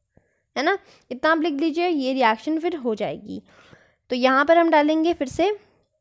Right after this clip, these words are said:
अब ये बन जाएगा क्योंकि एन एन ओ टू हमने डाल दिया इसमें, तो यहाँ पर ये क्या बन जाएगा? पीडीसी,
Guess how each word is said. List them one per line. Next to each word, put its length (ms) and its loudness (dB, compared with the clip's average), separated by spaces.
अब 140 -2
ये 120 0
बन 140 2
जाएगा 300 6
क्योंकि 240 -4
एन 180 0
एन 180 -2
ओ 40 -6
टू 100 -4
हमने 220 -2
डाल 200 2
दिया 180 2
इसमें, 300 -6
तो 360 -16
यहाँ 260 0
पर 80 -2
ये 120 -2
क्या 140 2
बन 140 0
जाएगा? 260 2
पीडीसी, 760 -6